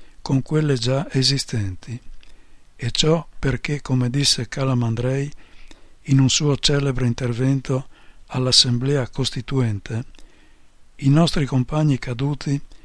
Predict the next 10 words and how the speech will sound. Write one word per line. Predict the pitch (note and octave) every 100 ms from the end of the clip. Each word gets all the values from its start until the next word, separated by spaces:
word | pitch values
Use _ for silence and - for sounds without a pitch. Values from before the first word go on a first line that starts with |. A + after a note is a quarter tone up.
| - - -
si | - C3
sono | - D3 C3
presi | - D3+ D3 C#3+
la | B2
parte | - C3+ C3+ C3
più | - C3+
difficile | A#2 - D3 C3+ D3+ C3+ C#3 - - - -
del | B2+ B2
compito | - D3 C#3+ C3 B2+
comune, | - C3+ C#3+ B2 A2+ A#2+